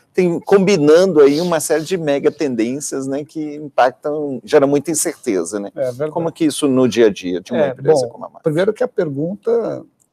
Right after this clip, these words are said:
Speaker 2: das incertezas, elas continuam <laughs> e estão todas presentes aí, né? Eu acho que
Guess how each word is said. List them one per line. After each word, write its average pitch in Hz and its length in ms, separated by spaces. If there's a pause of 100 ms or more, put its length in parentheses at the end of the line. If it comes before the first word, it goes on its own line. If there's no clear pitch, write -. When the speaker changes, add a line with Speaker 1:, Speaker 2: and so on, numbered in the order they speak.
(100)
Speaker 2:
das 143 300
incertezas, 175 540
elas 208 340
continuam 190 800 (220)
<laughs> 208 240
e 160 80
estão 190 320 (140)
todas 202 420
presentes 156 640
aí, 135 320
né? 147 220
Eu 139 160
acho 147 300
que 143 500